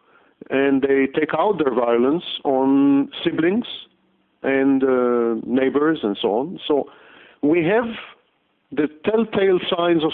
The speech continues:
psychopathy in early, even in early childhood. And the reason is the psychopathy is more and more considered to be a disorder of the brain, similar to depression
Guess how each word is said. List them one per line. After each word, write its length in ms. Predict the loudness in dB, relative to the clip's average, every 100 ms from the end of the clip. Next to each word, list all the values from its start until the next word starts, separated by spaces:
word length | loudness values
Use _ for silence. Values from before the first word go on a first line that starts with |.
| -4
psychopathy 680 | -4 -4 -4 -4 -2 -2 -4 _ _ _ _ _
in 240 | 0 0 2
early, 400 | 2 2 2 2 2
even 320 | 0 0 0
in 180 | 2 0
early 340 | 0 2 0 -2
childhood. 440 | -2 -2 -4 -10 -10 -6
And 160 | -2
the 80 | 2
reason 320 | 2 2 2
is 240 | 2 2 -2 -10 _ _ _ -20 -20 -20 -6
the 100 | -6 -2
psychopathy 880 | -4 -2 -4 -2 -2 0 2 2 -2 -12 _ _ 0
is 180 | 0 2
more 340 | 2 2 4
and 100 | 4
more 440 | 2 2 2 2 -2 -8 _ _ _
considered 540 | -4 -2 -2 -2 -2 -2
to 80 | -2
be 380 | 0 2 0 -4 _ _ _ -2
a 140 | 0
disorder 800 | 0 -2 -2 0 2 2 2 0 -2
of 120 | -4 -2
the 80 |
brain, 600 | -2 0 2 2 0 -4 -12 _ _ _ _ _ _ _ _ _ -8
similar 460 | -2 2 4 2 2 0
to 120 | -2
depression 680 | -2 -2 -2 -2 -2 -4